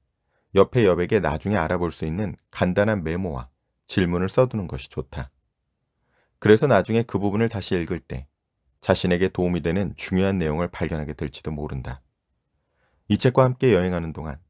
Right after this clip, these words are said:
많은 것을 깨닫게 되기를 바란다. 크리스틴의 죄닝.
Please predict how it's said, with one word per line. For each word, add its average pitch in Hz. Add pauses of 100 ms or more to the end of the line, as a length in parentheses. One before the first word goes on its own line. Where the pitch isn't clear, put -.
(260)
많은 82
것을 90
깨닫게 107
되기를 73
바란다. 67 (920)
크리스틴의 90
죄닝. 69